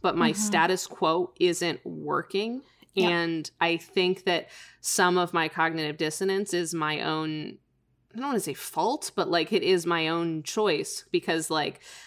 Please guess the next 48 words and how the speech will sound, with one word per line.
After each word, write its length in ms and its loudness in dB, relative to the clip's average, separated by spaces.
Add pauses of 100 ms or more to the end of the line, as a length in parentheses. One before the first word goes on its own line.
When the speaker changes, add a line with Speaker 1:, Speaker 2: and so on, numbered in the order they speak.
(220)
Speaker 1:
I'm 180 6
always 300 8
gonna 160 4
be 120 6
a 60 4
little 260 4
bit 160 -2
resentful 540 0
of 100 -6
the 100 0
jobs 340 2
I'm 180 0
doing 360 0
instead 420 -2
of 100 -4
the 100 2
jobs 340 0
I 100 0
want 300 -4
to 100 -4
do. 240 -4
And 100 0
I 100 0
don't 300 -4
think 160 -4
that 120 -2
that's 200 -4
doing 460 -2 (100)
my 540 -2 (100)
paying 440 -2
job 540 -2
or 300 2
my 280 0
own 220 -2
life 520 -2
a 220 -4 (140)
service. 640 -6 (440)
Speaker 2:
Mm-hmm. 420 0
Speaker 1:
And 560 -2 (120)
I'm 600 2
having 360 4
to, 100 -2
like, 360 -2
make 300 2
some 220 0
decisions 640 2
about, 420 2
like, 360 -4